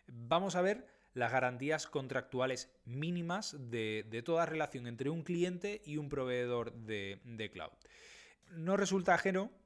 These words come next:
eh, que la contratación de, de servicios cloud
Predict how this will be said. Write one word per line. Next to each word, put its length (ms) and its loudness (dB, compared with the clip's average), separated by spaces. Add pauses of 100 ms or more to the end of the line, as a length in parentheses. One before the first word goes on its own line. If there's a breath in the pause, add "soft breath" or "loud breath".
(200)
eh, 840 -2
que 120 0
la 160 0
contratación 840 -4
de, 640 0
de 500 -4
servicios 540 -4
cloud 340 4